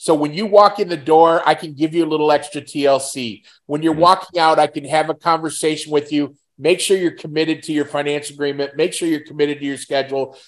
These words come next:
Speaker 1: I make sure I create a champion patient who wants to refer instead of worrying about the next appointment because three people canceled because the hygiene told them they could because when they made their appointment six months ago. So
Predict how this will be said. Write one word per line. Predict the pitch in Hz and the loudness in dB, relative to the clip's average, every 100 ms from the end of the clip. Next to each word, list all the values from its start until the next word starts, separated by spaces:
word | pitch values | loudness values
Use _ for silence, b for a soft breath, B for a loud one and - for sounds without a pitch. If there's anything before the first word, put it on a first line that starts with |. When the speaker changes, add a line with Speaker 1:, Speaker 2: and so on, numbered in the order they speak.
| b | b
Speaker 1:
I | - | -6
make | 135 175 | 0 0
sure | 180 196 | 0 2
I | 165 | 2
create | 143 - 170 156 151 - | 0 -2 0 0 -4 -12
a | |
champion | 123 - 160 175 170 151 | -12 -10 -4 -4 -4 -10
patient | 139 156 147 151 | -4 -4 -4 -8
who | 127 | -2
wants | 143 151 - | -2 -2 -6
to | 139 | -10
refer | 127 117 170 156 127 113 b b b | -10 -4 0 2 2 -2 b b b
instead | - 147 - 170 | -10 -8 2 4
of | 160 | 6
worrying | 170 165 | 4 2
about | 151 147 143 143 | 2 2 2 -2
the | |
next | 139 147 - | -4 -4 -4
appointment | 131 135 151 143 131 | -12 -4 -4 -4 -10
because | 127 139 | -6 -8
three | - 147 147 | -6 -6 -4
people | 156 147 139 | -6 -6 -8
canceled | 151 143 135 151 131 b b _ | -6 -8 -6 -8 -8 b b _
because | 135 151 135 | -8 -4 -2
the | 135 | -2
hygiene | 127 151 147 143 131 | 0 0 0 -10 -4
told | 151 143 | -2 -2
them | 135 | -4
they | 127 123 | -8 -4
could | 139 131 | -4 -4
because | 123 120 139 123 131 | -6 -6 -6 -6 -12
when | 131 | -12
they | 123 | -10
made | 131 131 | -6 -4
their | 131 | -6
appointment | 131 131 123 113 | -4 -6 -6 -14
six | 120 - | -14 -8
months | 120 117 110 | -8 -8 -12
ago. | 101 95 - b b - | -14 -14 -16 b b -20
So | - 143 127 120 | -4 2 2 0